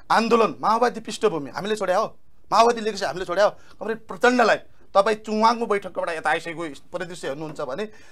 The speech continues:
नारायण काजी कमरेडसँग सम्झौता गर्दै प्रचण्ड पद हामीले त्याग्या हो, प्रचण्डले त्यागे, हामीले त्याग्या हो। कहाँ छ माओवाद? कहाँ हो माओवादी? शान्ति सम्झौतामा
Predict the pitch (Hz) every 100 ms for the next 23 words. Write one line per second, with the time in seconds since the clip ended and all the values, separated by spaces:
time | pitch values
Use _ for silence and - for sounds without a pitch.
0 | - 277 262 294 277 254 254 247 233 240
1 | 220 214 208 196 196 190 180 165 190 175
2 | 175 165 139 156 156 151 170 156 175 180
3 | 180 240 190 196 185 139 - - - -
4 | - 269 254 196 180 143 - - - -
5 | - - 240 302 262 233 208 147 - -
6 | - - - - - - - - - -
7 | 226 269 302 - 262 269 269 262 226